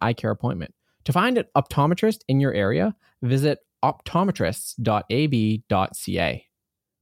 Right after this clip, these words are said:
The Alberta Association of Optometrists represents eight hundred doctors of optometry in over eighty communities across the province. Members are highly trained, regulated health professionals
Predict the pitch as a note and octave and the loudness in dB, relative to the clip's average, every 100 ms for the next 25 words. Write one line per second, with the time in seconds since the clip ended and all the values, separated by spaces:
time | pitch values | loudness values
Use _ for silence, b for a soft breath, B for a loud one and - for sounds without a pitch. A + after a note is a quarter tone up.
0 | _ _ _ _ D3 D3 F3+ G3 E3+ E3+ | _ _ _ _ 0 4 4 4 4 4
1 | D#3+ C#3+ D3 B2+ A#2+ C3+ C3 - C#3 - | 4 4 2 0 0 0 0 2 -2 2
2 | B2 - C3+ C3+ b b b D#3+ G3+ F3+ | 0 2 0 -2 b b b 0 2 2
3 | F3 D3 B2+ C3 D3+ C3 A2 G#2 A#2+ C3+ | 2 2 2 2 2 2 0 0 0 -2
4 | C#3 D#3+ A#2 A2 F#2+ - D#3+ G3 - G#3+ | 0 -2 0 0 -2 0 0 0 0 2
5 | A3 D#3 A#2 - B2+ B2 - D#3 D3+ - | 2 2 0 0 0 -2 -2 -2 -2 -4
6 | - b b C3 C3+ A#2+ G#2+ B2+ F3 G#3 | -14 b b 0 2 2 0 0 0 0
7 | E3+ D#3 F3+ D3 A#2+ E3+ F#3 F3+ - D3+ | 2 2 0 0 0 2 2 0 0 -2
8 | - C3 A2 - A2+ | -2 0 0 0 -4